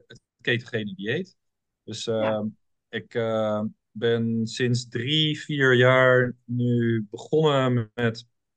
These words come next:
Speaker 1: psychedelica geassisteerde traumatherapie te geven. En, eh, daarvoor werkte ik vooral als, eh, als osteopaat en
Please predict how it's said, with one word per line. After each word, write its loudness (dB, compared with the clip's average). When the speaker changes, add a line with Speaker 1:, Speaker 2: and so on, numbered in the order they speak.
Speaker 1:
psychedelica 0
geassisteerde 0
traumatherapie -4
te -6
geven. 4
En, -4
eh, -2
daarvoor 2
werkte -6
ik -8
vooral 0
als, -4
eh, -2
als -8
osteopaat 2
en -2